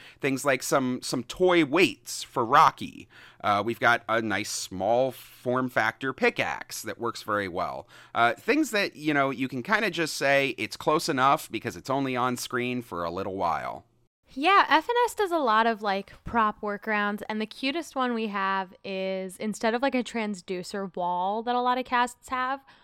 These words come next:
Speaker 2: we have, it's a sign, and our director, like, put L E Ds into it so it, like, lights up with a switch,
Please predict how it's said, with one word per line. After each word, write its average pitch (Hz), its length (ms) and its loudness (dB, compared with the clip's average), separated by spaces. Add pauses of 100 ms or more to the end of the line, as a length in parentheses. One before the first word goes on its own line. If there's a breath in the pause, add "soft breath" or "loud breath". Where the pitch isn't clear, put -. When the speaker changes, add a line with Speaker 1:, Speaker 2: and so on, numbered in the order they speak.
(180 soft breath)
Speaker 2:
we 220 180 -2
have, 247 500 4
it's 262 180 -4
a 240 60 -2
sign, 233 640 0 (240)
and 202 640 -4
our 208 120 6
director, 233 760 -2
like, 185 360 -6 (380)
put 220 300 -2 (120)
L 202 220 0
E 202 100 -2
Ds 185 420 -8
into 196 360 -8
it 190 180 -4
so 202 120 -12
it, - 80 -10
like, 190 140 -6
lights 185 360 -4
up 196 220 -2
with 202 100 -6
a 196 80 -6
switch, - 640 -10